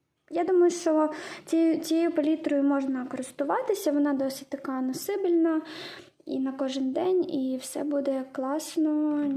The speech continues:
нічого не треба буде тут такого придумувати важкого. Так, тому, власне, буду користуватися, тоді вам розкажу,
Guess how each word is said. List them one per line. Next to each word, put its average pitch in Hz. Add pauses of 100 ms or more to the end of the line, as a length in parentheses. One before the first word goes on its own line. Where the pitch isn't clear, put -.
(400)
нічого 285
не 262
треба 269
буде 262
тут 262
такого 269
придумувати 254
важкого. 285 (1400)
Так, 247
тому, 285 (400)
власне, 349
буду 294
користуватися, 330
тоді 320
вам 339
розкажу, 269